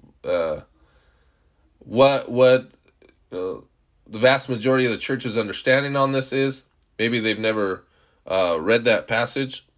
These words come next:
<clears throat> Um, you know, I remember, uh,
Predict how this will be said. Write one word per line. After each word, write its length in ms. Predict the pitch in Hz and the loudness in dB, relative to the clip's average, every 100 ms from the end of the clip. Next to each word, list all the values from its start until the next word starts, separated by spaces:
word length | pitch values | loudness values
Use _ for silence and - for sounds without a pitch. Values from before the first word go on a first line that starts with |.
| - | -10
<clears throat> 560 | - - 240 202 147 - _ _ _ _ _ _ - - | -8 -2 0 0 -4 -10 _ _ _ _ _ _ -16 -6
Um, 460 | 95 92 78 73 - _ _ _ _ _ _ _ _ _ _ _ _ | -2 -2 -4 -8 -20 _ _ _ _ _ _ _ _ _ _ _ _
you 100 | 110 | 0
know, 120 | 110 | 4
I 140 | 104 117 | 6 6
remember, 680 | 127 127 131 123 113 - _ _ _ _ | 4 4 2 2 0 -4 _ _ _ _
uh, 320 | 107 101 90 | 0 2 2